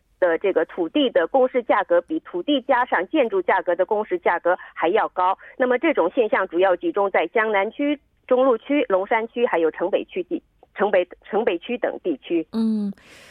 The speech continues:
Speaker 2: 也就是说这个公示价格从某种程度上来看，在个别的地区已经形同虚设了。为什么会出现这样的情况呢？
Speaker 1: 是。嗯，主要原因是因为公示价格的市价反应比率比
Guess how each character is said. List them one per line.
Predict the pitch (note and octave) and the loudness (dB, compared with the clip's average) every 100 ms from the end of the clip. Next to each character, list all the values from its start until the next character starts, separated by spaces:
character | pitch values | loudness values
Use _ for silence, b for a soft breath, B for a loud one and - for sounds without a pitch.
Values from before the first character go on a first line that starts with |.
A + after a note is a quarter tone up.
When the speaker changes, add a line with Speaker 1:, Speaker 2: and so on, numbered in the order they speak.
| B | B
Speaker 2:
也 | - | -6
就 | A3+ E4 | -2 0
是 | E4 | 0
说 | E4+ | 0
这 | E4 E4 | 2 2
个 | A3 | 2
公 | C4+ D#4+ | 0 -2
示 | - D4 | 0 -2
价 | A#3+ C#4 | 0 -2
格 | A3+ G3+ | -2 0
从 | A3+ A3+ G#3+ A3 - | 0 0 2 0 0
某 | - A3 | 2 2
种 | B3 F#3+ F3 | 2 0 0
程 | F#3+ F#3 | 0 0
度 | A3 | 0
上 | A#3 G3 F3 | 0 0 0
来 | D#3 | 0
看， | D#3+ - F#3+ | -2 -2 0
在 | F#3 G3 | 0 0
个 | G#3+ G3+ | 0 0
别 | F3 | 0
的 | F#3 | 0
地 | F#3+ | 0
区 | F3+ G3+ | -2 -2
已 | D#3+ | -4
经 | - G#3 | 0 0
形 | - D#3+ | 0 -2
同 | E3+ D3 | -2 -4
虚 | E3+ - D#3 | -4 -4 -4
设 | - C#3+ | -2 -4
了。 | - - B B B B B | -2 -6 B B B B B
为 | F4+ | -2
什 | D#4 | 0
么 | D4 D4 | 0 0
会 | |
出 | C#4+ - | -2 -2
现 | D#4 D4+ | -2 0
这 | C#4+ | 0
样 | D#4+ | 0
的 | F3+ | 0
情 | - | -2
况 | C3 C3+ - | -4 -4 -4
呢？ | C3 | -6
Speaker 1:
是。 | - _ _ _ _ _ - | -10 _ _ _ _ _ -10
嗯， | G#3+ G3 F3+ | -2 -2 -2
主 | A3 A3+ | 0 2
要 | F4 D#4 | 2 2
原 | G#3 G#3 | 0 2
因 | C4 | 2
是 | C4 C4 | 0 0
因 | B3 | 2
为 | C4 A#3 | 2 2
公 | E4 E4 | 0 0
示 | F4 D4 | 0 0
价 | D4 A3 | 0 0
格 | - F#3 | 2 2
的 | G#3+ G3 | 2 0
市 | - D#4 | -2 -2
价 | C#4 B3 | 2 0
反 | - G#3 E3+ | 0 -2 2
应 | D4 | 2
比 | B3+ - | 0 -2
率 | - A#3 | -2 -2
比 | F#3+ - | -4 -6